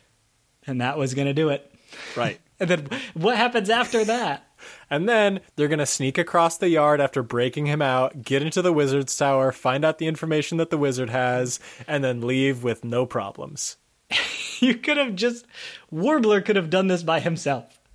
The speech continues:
Speaker 2: I know. I know.
Speaker 1: Terrible
Speaker 2: Also,
Speaker 1: plan.
Speaker 2: also,
Speaker 1: This is
Speaker 2: you
Speaker 1: why
Speaker 2: could have,
Speaker 1: Jackal's not ready.
Speaker 2: you could have waited until Warbler was in. You could have been like, "Hey, Warbler, go see if they'll let you scout, and then once you're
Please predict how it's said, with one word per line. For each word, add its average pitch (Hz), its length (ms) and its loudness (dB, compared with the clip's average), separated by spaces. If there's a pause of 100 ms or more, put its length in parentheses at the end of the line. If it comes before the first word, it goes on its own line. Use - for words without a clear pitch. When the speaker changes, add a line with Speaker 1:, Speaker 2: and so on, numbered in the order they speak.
(120)
Speaker 2:
I 113 80 -8
know. 143 240 -14 (340)
I 143 140 0
know. 135 240 -8 (640)
Speaker 1:
Terrible - 280 2
Speaker 2:
Also, 170 320 2
Speaker 1:
plan. 120 260 -8 (240)
Speaker 2:
also, 262 220 2
Speaker 1:
This 269 80 0
is 240 80 2
Speaker 2:
you 269 40 4
Speaker 1:
why 214 60 4
Speaker 2:
could 269 80 4
have, 160 120 4
Speaker 1:
Jackal's 143 180 -4
not 127 160 -4
ready. - 220 -8
Speaker 2:
you 220 140 2
could 302 140 2
have 294 140 4
waited 214 340 6
until 196 320 0
Warbler 165 420 4
was 147 280 0
in. 113 420 -4
You 139 160 0
could 170 140 2
have 160 60 0
been 160 100 0
like, 156 160 0
"Hey, 165 140 0
Warbler, 139 600 2 (320)
go 160 540 4
see 160 240 -2
if 151 100 -4
they'll 156 140 4
let 151 140 2
you 170 80 -2
scout, 131 380 2
and 143 140 -2
then 143 100 -2
once 143 240 -2
you're 117 120 -2